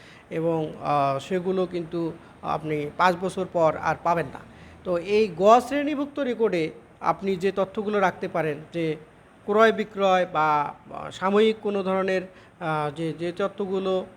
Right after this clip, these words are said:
আহ, আপনি, আহ, সাময়িক সময়ের জন্য ব্যবহার করতে পারেন, যেমন বদলি সংক্রান্ত বিষয়, আহ, বা পদোন্নতি সংক্রান্ত বিষয়, অথবা যে প্রশিক্ষণের বিষয়গুলো এই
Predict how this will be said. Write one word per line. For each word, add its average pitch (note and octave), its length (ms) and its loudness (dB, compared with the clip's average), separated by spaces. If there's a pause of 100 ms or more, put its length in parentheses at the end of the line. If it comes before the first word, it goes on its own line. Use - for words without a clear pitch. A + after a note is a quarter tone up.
আহ, D#3+ 60 -4 (300)
আপনি, D#3+ 480 -4 (160)
আহ, C#3+ 280 -6 (340)
সাময়িক G#3+ 320 0
সময়ের G3 340 0
জন্য F3+ 180 -2
ব্যবহার D#3+ 240 2
করতে D#3 220 -4
পারেন, C#3 260 -2 (380)
যেমন F3+ 260 -2
বদলি G#3 280 2
সংক্রান্ত F#3 400 2
বিষয়, D#3 420 2 (400)
আহ, D3 400 -2
বা D3+ 360 0
পদোন্নতি G3+ 460 0
সংক্রান্ত F3 420 -2
বিষয়, D#3+ 460 0
অথবা G#3+ 500 4 (600)
যে F#3 140 -4 (100)
প্রশিক্ষণের B3 680 0
বিষয়গুলো F#3+ 600 -2 (300)
এই E3 280 -6